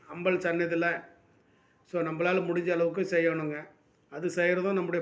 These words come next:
பாவ கர்மாக்களை நீக்கி கொடுக்குங்க, நற்பலன்களை ஏற்படுத்தி கொடுக்கும். குடும்பத்தில் இருந்து வந்த பிரச்சனைகள், சண்டை சச்சரவுகள், கணவன் மனைவிக்குள்ள இருக்கிற பாதிப்பு நிலைகள், அது அத்தனையுமே விலகுற வாய்ப்புகள் கொடுக்குங்க. இதுவும் செஞ்சுக்கலாங்க. உற்சவர் மாலை நேரத்தில் கண்ணாடி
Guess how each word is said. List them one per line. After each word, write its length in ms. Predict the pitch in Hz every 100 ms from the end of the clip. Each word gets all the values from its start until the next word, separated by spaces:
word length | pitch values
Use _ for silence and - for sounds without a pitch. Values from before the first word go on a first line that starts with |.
| 170
பாவ 240 | 165 180 170
கர்மாக்களை 500 | 165 175 175 185 175 165
நீக்கி 220 | 165 -
கொடுக்குங்க, 420 | 165 156 156 147 151 - _ _ _ _ 147
நற்பலன்களை 600 | 165 165 190 190 185 180 165
ஏற்படுத்தி 360 | 160 165 160 156
கொடுக்கும். 340 | 151 151 170 - _ _ _ -
குடும்பத்தில் 480 | 190 196 - 190 185
இருந்து 240 | 185 185 185
வந்த 160 | 170 165 180
பிரச்சனைகள், 520 | 170 190 175 180 -
சண்டை 200 | 180 170 175
சச்சரவுகள், 540 | 175 - 170 170 180 175
கணவன் 260 | 170 180 175
மனைவிக்குள்ள 400 | 170 170 170 170 - - _ _ _ _ _ _ _ _ _
இருக்கிற 280 | 190 160 185 160 165
பாதிப்பு 320 | 180 185 185
நிலைகள், 340 | 170 165 170 165
அது 120 | 156 160
அத்தனையுமே 380 | 160 170 180 175
விலகுற 260 | 165 170 170 160
வாய்ப்புகள் 460 | 165 170 165 160
கொடுக்குங்க. 380 | 160 151 151 143 147 - _ _ _ _ _ -
இதுவும் 280 | 165 185 170
செஞ்சுக்கலாங்க. 560 | 165 165 165 165 151 156 156 - _ _ _
உற்சவர் 400 | 151 - 190 190 175
மாலை 240 | 170 180 175
நேரத்தில் 440 | 170 170 175 180 170
கண்ணாடி 300 | 165 175